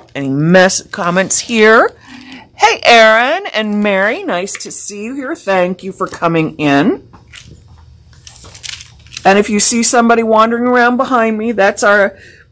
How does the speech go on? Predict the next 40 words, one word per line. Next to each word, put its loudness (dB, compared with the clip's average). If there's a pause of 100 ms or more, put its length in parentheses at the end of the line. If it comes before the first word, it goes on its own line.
friend 2
Miguel, 2
who -6
is -4
helping -2
with -4
our -2
social -2
media. 0
He's -2 (100)
o-, 2
up 0
in -6
my 0
game -2
so -2
that, -2 (720)
you -2
know, 0
I'm 2
in 4
the 4
twenty-first 0
century -4
instead -2
of 0
being 2
the 4
dinosaur 2
that 4
I 4
am. 0 (640)
All 4
right, 2
so -2
let 2
me -2
come -2
in 0
here. 2